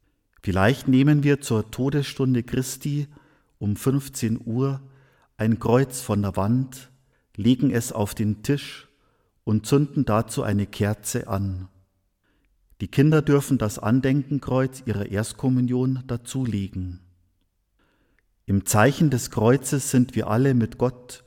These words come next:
und untereinander verbunden. So beginnen wir im Zeichen des Kreuzes. Im Namen des Vaters und des Sohnes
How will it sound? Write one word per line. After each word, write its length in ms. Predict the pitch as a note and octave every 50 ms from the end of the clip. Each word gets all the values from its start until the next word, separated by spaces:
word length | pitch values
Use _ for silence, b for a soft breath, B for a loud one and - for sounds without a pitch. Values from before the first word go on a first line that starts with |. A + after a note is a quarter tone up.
| _ _ -
und 240 | - A2 A2+ - -
untereinander 1000 | A#2+ C3 D3 C3+ - C#3+ A#2 G#2+ G#2 G#2 G2 G2+ G2+ A2 G#2+ A2+ A2+ A2+ A#2 A2+
verbunden. 840 | - - A#2 - - A2 G#2 G#2 G#2 - - - F#2 F#2+ F#2+ F#2+ F2+ _ _ _ _ _ _ _ _ _ _ _ _ _ _ _ _ _ _ _ _
So 200 | - - A#2+ A#2
beginnen 500 | A#2 C3+ B2+ - C#3+ C#3 C3+ A#2+ A2+ G#2
wir 180 | G#2+ G2 G2 G#2
im 220 | G#2+ F#2+ G2 -
Zeichen 420 | - - G2 G2 G#2 G#2 - B2+ B2
des 200 | A#2+ A2+ - -
Kreuzes. 880 | - G2+ G2+ G#2 G#2+ G#2 - - G2 F2+ F2+ - - - - - _ _ _ _ _ _ _ _ _ _ _ _ _ _ _ _ _ _ -
Im 140 | - G2+ G#2
Namen 340 | G2+ G#2 G#2 G#2+ A2+ A2 G#2
des 160 | G2+ - -
Vaters 920 | - A2 G#2 A2 B2 A#2+ - - C#3+ C#3+ C#3+ C#3 - - - - - - _ _ _
und 320 | - G#2+ G#2 G2 - - -
des 200 | G2 - - -
Sohnes 680 | A#2 A2+ A#2+ B2 B2+ B2 B2 A#2+ - - - -